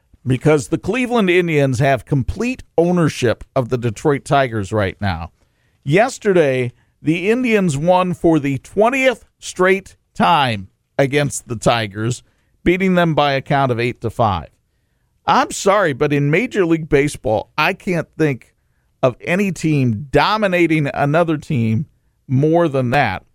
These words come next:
And the victory by the Indians put them within one game of first place Minnesota in the A L Central. Uh, right now, the White Sox are eleven and eleven. They sit in third, and the Tigers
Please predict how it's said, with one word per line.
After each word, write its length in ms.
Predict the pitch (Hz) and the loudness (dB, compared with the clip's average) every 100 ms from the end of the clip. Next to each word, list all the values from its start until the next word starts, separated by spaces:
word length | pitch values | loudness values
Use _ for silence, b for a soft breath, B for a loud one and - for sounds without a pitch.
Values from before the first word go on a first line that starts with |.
| _ _ _ - | _ _ _ -2
And 200 | 123 131 | 0 2
the 60 | |
victory 460 | 139 226 - 180 160 | 0 -2 2 2 4
by 220 | 147 143 | 4 2
the 200 | 135 139 | 0 -2
Indians 480 | 233 165 120 123 - | 0 0 0 -2 -4
put 280 | - 170 170 | -2 0 0
them 180 | 170 | 2
within 400 | 160 135 139 127 | 2 0 0 2
one 220 | 127 165 147 | 0 0 0
game 260 | 139 151 | 0 0
of 100 | 107 | -4
first 300 | - 135 - | -2 -4 -2
place 260 | - 120 - | -4 -4 -2
Minnesota 560 | 131 117 - 143 147 | -2 -2 0 0 2
in 120 | 113 107 | -2 -4
the 260 | 110 - _ - | -4 -6 _ -2
A 160 | 131 | 0
L 160 | 123 110 | 2 -2
Central. 580 | - 160 165 - 95 - _ _ _ _ _ _ | -2 -4 -4 -4 -6 -8 _ _ _ _ _ _
Uh, 180 | - 85 | -4 -4
right 300 | 95 147 165 | 2 2 2
now, 140 | 160 | -2
the 100 | 147 | -2
White 260 | 117 127 151 | 0 0 -2
Sox 380 | - 147 151 - | -2 -2 -2 0
are 100 | 131 | 0
eleven 360 | 120 127 151 | 0 -2 0
and 120 | 151 139 | 0 0
eleven. 460 | 123 123 120 139 | 2 0 0 -2
They 160 | 117 127 | -2 -2
sit 280 | - 143 - | 0 -2 -2
in 260 | 131 117 | -2 -2
third, 600 | 110 _ 147 123 113 123 - 127 | -2 _ 0 2 0 -4 -8 -4
and 260 | 117 113 | -2 -2
the 60 | 104 | -2
Tigers 540 | - 143 131 123 - | -2 -2 -2 -6 -8